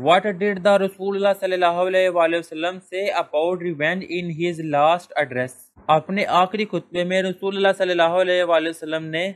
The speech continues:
बदला लेने के मुतालिक क्या फरमाया? इसका आंसर आएगा, in the last address the रसूलुल्लाह सल्लल्लाहु अलैहि वसल्लम said,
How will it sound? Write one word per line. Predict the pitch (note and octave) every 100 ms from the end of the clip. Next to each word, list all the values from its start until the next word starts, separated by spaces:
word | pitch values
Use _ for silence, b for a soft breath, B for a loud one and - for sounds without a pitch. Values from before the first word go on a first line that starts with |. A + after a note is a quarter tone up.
| -
बदला | C#3+ D#3 F3 F#3
लेने | F#3+ F3 E3+
के | F#3
मुतालिक | F3+ E3+ E3 F#3 F3+
क्या | F#3 F#3+
फरमाया? | F3 D#3 C3 A#2+ A2+ _ _ -
इसका | F3 - - F3+
आंसर | D#3+ D#3+ E3
आएगा, | C#3 C#3 D3 E3+
in | D#3+ E3+
the | E3 D#3+
last | C#3 C#3 E3 F3+ -
address | D3+ C3 D3+ F#3 - _ C3
the | D3+
रसूलुल्लाह | D#3+ F3 F3 G3+ G3 F3+ F#3
सल्लल्लाहु | F#3 F3+ E3+ E3 E3
अलैहि | F3 E3+ E3+
वसल्लम | D#3+ D3+ D3+ D3 C#3+ D3 -
said, | D3 F3+ F3